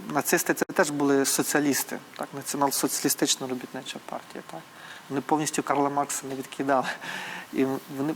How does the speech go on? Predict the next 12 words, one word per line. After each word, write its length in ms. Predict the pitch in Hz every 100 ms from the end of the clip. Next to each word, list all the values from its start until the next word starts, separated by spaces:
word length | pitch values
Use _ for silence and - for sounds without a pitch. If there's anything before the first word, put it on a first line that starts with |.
| -
починають: 420 | 143 156 139 127
"Ви, 280 | 180 170 143
ви, 340 | 127 143 156
ви, 360 | 147 131 175 156
ваші 320 | 143 - 156
предки, 480 | - 170 160 - 135
ви 100 | 135
гнобили 480 | 135 160 151 156 151
людей, 480 | 156 147 151 135
ви 120 | 131 143
то 240 | - 160
робили, 560 | 143 131 127 123 120